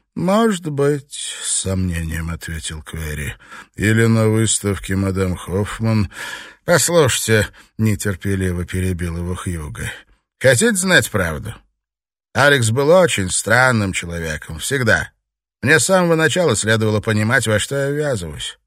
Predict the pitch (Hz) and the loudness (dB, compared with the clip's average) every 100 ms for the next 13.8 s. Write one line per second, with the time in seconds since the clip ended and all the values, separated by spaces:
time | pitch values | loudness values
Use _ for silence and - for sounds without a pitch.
0 | _ _ _ _ 185 175 190 170 214 220 | _ _ _ _ 4 4 2 2 2 4
1 | 196 175 160 156 156 160 175 165 123 139 | 2 0 0 -2 -2 0 0 0 -2 -4
2 | 214 269 220 185 - 165 220 175 98 - | -2 -2 0 -2 2 0 2 0 -2 -2
3 | 101 95 127 143 113 101 107 110 110 113 | -4 -4 -4 -4 0 0 0 0 -2 -2
4 | 110 104 - 117 123 - - _ _ _ | -2 -4 -4 -8 -8 -12 -14 _ _ _
5 | _ _ - 76 85 85 78 - 82 82 | _ _ -12 -8 -6 -6 -6 -8 -6 -6
6 | 82 85 104 92 - - - 135 135 135 | -4 -2 -2 -2 -4 -16 -2 4 4 4
7 | 143 135 135 127 123 107 - 80 - 57 | 2 0 0 0 2 2 0 -6 -8 -8
8 | 78 82 98 147 160 175 208 - 185 170 | -6 -4 0 2 2 2 0 0 0 -2
9 | 185 180 123 - 98 90 98 104 107 135 | 0 0 0 -2 -4 -2 -2 -2 0 0
10 | 113 120 101 98 113 117 107 104 92 - | 0 -2 -2 -2 -2 -2 -4 -6 -6 -6
11 | 95 90 80 - 73 67 - - _ _ | -4 -4 -8 -10 -10 -10 -14 -20 _ _
12 | - - - - 175 202 226 - 233 202 | -20 -20 -12 0 2 4 2 4 4 4
13 | 127 120 - 92 73 67 - | 2 -2 -2 -4 -6 -6 -8